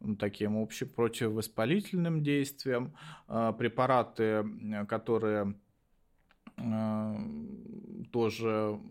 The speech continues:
каким-то образом могут влиять на продукцию V G F, потому что, кстати,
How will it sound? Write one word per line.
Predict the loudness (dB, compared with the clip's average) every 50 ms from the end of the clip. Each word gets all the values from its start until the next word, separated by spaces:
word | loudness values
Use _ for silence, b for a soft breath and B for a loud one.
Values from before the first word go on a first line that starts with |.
| -14 -8 -6
каким-то | -6 -2 2 2 2 2 4 4 4
образом | 4 4 4 2 2 2 2 2
могут | 4 2 2 0 -2 -4 -4 -2
влиять | 0 2 4 4 2 0 -2 -4
на | -6
продукцию | -4 -4 -4 -2 -2 -2 -4 -6 -8 -10 -8 -6 -4 -2
V | 0 0 2 2 0
G | 0 -2 0 2 4 4 4 4
F, | 2 0 -8
потому | -4 -2 0 2 2 0
что, | -2 -6 -14 -16
кстати, | -16 -18 -14 -14 -14 -16